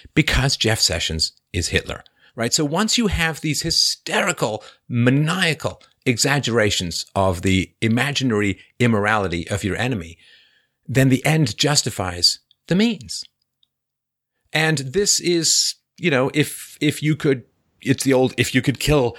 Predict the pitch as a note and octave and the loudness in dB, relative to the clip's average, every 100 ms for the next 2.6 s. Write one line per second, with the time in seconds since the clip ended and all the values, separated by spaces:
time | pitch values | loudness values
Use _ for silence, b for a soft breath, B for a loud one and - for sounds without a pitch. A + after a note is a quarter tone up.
0 | B D#3+ - F#2 - - C3 - - F2 | B -2 0 -2 -4 -4 -2 0 0 -2
1 | - G2 A#2+ b b b b b b b | -4 -2 -4 b b b b b b b
2 | b G#2 G#2 G2+ G2+ F2 | b 0 2 2 0 -4